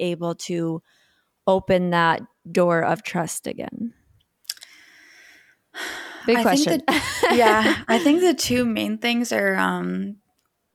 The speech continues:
Speaker 2: like, listening skills, um,
Speaker 1: Mm.
Speaker 2: and the bedside manner, honestly, is a really big thing. And
Speaker 1: Mm-hmm.
Speaker 2: I, one of my
Speaker 1: That's gonna be
Speaker 2: college
Speaker 1: part of our
Speaker 2: roommates
Speaker 1: Yelp page.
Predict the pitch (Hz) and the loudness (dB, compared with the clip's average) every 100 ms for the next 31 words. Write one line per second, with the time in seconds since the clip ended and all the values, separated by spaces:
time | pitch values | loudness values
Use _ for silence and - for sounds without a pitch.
0 | _ _ - 202 190 185 180 254 262 269 | _ _ -8 -6 -2 -2 0 0 2 0
1 | - 311 - 302 - _ _ - - 196 | -2 -6 -4 -6 -8 _ _ -8 -4 0
2 | 185 180 196 202 185 175 170 190 190 196 | 0 2 4 4 2 -2 -4 -4 -4 -6
3 | - 196 185 180 185 - 185 185 196 190 | -2 0 2 0 -4 -2 -2 0 -4 -4
4 | 175 170 180 190 190 196 202 - 220 208 | -4 -4 -4 -4 -4 -2 -4 -4 -4 -4
5 | 202 185 185 180 175 170 - 233 247 220 | -6 -4 -4 -4 -6 -8 -6 -8 -4 -2
6 | 185 185 - - 196 202 196 196 202 202 | -2 -4 -12 -2 0 4 2 4 4 2
7 | - _ _ _ _ _ - 214 226 208 | 0 _ _ _ _ _ -2 2 4 4
8 | 220 262 240 240 240 175 175 185 196 202 | 4 4 4 4 4 2 2 2 4 2
9 | 202 214 180 170 | 4 2 0 -2